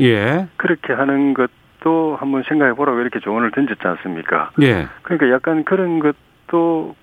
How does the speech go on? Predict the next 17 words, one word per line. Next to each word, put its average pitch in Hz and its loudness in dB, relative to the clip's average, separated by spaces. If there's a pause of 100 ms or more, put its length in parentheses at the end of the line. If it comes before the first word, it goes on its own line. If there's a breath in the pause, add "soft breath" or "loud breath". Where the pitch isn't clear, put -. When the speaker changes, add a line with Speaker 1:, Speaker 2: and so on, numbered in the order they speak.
(120)
Speaker 2:
감안하는 160 0
듯한 151 -2
분위기가 139 2
조금 - -4
보여요. 117 2
저도 135 -4
전 117 -6
뭐 110 -4
저-, 127 0
정보가 139 0
정확하진 117 -2
않습니다만은 92 -2
Speaker 1:
어. 107 2 (580 loud breath)
Speaker 2:
이렇게 190 0
되면은, 156 0 (640 soft breath)
어, 101 -6
당에 139 0